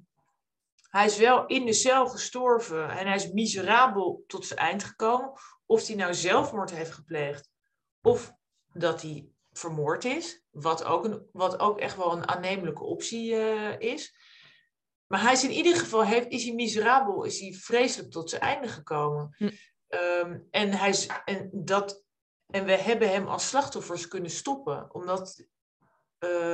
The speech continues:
Speaker 1: hij zat in die gevangenis. En anders had hij nog steeds ergens rondgelopen met minderjarige meisjes en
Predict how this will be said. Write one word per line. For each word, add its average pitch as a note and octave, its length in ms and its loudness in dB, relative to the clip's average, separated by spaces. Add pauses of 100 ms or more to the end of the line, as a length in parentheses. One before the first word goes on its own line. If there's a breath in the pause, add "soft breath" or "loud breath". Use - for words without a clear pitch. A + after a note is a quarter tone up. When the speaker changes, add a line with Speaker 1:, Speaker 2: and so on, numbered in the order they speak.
(120)
Speaker 1:
hij F#3+ 160 -6
zat G#3+ 220 2
in - 140 -4
die G#3+ 140 -4
gevangenis. G3 520 -4
En F#3 120 -8
anders G3+ 420 -4 (300 soft breath)
had G3 180 0
hij G3 100 -8
nog F3+ 120 -6
steeds C#4 360 0
ergens B3+ 380 0
rondgelopen G3 920 2
met F3+ 400 -4
minderjarige F#3 720 0
meisjes E3+ 600 -2
en E3+ 320 -10